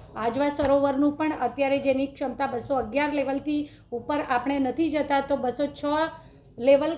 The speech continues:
ક્રોસ થાય ત્યારે આપણે એને ખાલી કરી અને એક સફળતાપૂર્વક એક, અ, સેફ સંજોગોનું નિર્માણ કરી શકીએ, જેથી કરીને વડોદરા શહેરને ફરી પૂરની પરિસ્થિતિનો સામનો ન કરવો પડે.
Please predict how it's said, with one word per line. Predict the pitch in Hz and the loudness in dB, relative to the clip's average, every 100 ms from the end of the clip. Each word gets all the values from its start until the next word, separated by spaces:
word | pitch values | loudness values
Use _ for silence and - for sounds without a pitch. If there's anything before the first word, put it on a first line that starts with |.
| - | -2
ક્રોસ | 277 294 294 | 0 0 -2
થાય | 302 302 | -4 -2
ત્યારે | 302 240 262 | 0 2 2
આપણે | - 247 233 269 302 | 0 -2 -4 -2 -2
એને | 269 254 277 | -2 -2 -2
ખાલી | 269 240 262 | -2 -2 -2
કરી | 262 254 302 | -2 -2 0
અને | - 240 247 349 254 - - - - | -2 0 4 4 2 -4 -16 -16 -4
એક | 311 294 | -2 -2
સફળતાપૂર્વક | - 311 247 277 311 349 349 330 311 339 349 - 294 | -2 2 2 2 0 2 0 0 2 4 4 -2 -4
એક, | 349 - | -4 0
અ, | 330 311 285 - - - | 2 2 0 -4 -18 -20
સેફ | - - 320 370 392 | -14 -2 0 2 0
સંજોગોનું | 392 392 294 269 330 349 359 370 | -4 2 2 4 4 2 0 2
નિર્માણ | 294 240 277 320 | 2 2 2 2
કરી | 302 285 | 2 0
શકીએ, | 285 277 285 | -2 -4 -4
જેથી | 262 233 254 | -2 -2 -2
કરીને | 285 262 277 269 | 0 0 0 -2
વડોદરા | 226 226 277 269 285 | 0 2 2 2 -2
શહેરને | 294 277 294 277 247 - - - | 0 0 0 0 -2 -8 -20 -6
ફરી | 269 285 359 | 2 4 2
પૂરની | - 269 254 277 | 0 -2 0 0
પરિસ્થિતિનો | 330 262 285 - 294 294 285 349 | 0 0 -2 -4 -4 0 2 2
સામનો | - - 240 240 330 | 0 -2 -2 2 4
ન | 349 311 | 4 2
કરવો | 294 254 262 | 2 2 2
પડે. | 262 247 | 2 0